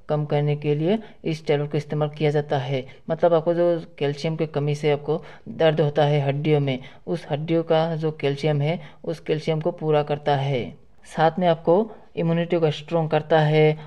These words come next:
और दांतों के लिए भी बहुत ही अच्छा होता है। तो आइए जानते हैं इस टैबलेट को कैसे लेना होता है।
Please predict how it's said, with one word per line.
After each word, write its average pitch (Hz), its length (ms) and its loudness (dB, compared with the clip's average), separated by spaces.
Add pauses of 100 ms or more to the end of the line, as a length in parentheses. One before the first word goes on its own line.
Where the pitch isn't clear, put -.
(120)
और 160 120 -4
दांतों 156 380 2
के 165 180 4
लिए 160 180 4
भी 208 220 2 (220)
बहुत 151 280 0
ही 160 60 4
अच्छा 151 300 0
होता 147 320 2
है। 139 300 0 (560)
तो 196 140 0
आइए 185 300 2
जानते 160 400 2
हैं 147 480 0
इस 170 220 -6
टैबलेट 160 240 2
को 165 120 0
कैसे 156 460 0
लेना 156 320 2
होता 143 300 0
है। 127 220 -2